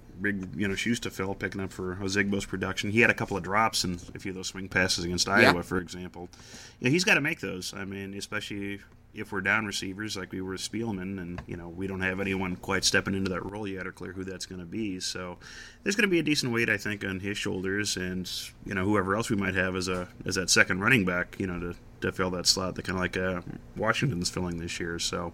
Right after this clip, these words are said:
Speaker 2: Yeah.
Speaker 1: I'm not sure who that's gonna be. You know, maybe it will be another running back that's gonna step up and kinda become that fourth receiver for the team. So.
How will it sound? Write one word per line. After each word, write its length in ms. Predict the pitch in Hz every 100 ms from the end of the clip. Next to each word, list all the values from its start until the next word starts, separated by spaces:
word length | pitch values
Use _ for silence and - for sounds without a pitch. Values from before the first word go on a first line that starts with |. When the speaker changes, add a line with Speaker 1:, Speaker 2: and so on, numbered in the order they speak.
| - - - -
Speaker 2:
Yeah. 100 | 110
Speaker 1:
I'm 40 |
not 140 | 117 110
sure 100 | 104
who 80 |
that's 220 | 104 117 -
gonna 160 | 92
be. 260 | 92 92 95
You 160 | 90 92
know, 40 |
maybe 220 | 92 95 98
it 40 |
will 140 | 101
be 120 | 123 104
another 200 | 92 90
running 260 | 90 90
back 200 | 87 87
that's 140 | - -
gonna 160 | 90
step 260 | - 95 90
up 180 | 90 90
and 120 | 87
kinda 160 | 90
become 320 | 87 87 90 87
that 180 | 82 - - -
fourth 340 | 95 90 -
receiver 420 | - 95 90 85
for 140 | - 90
the 80 |
team. 380 | 82 90 82 80
So. 320 | - 87 82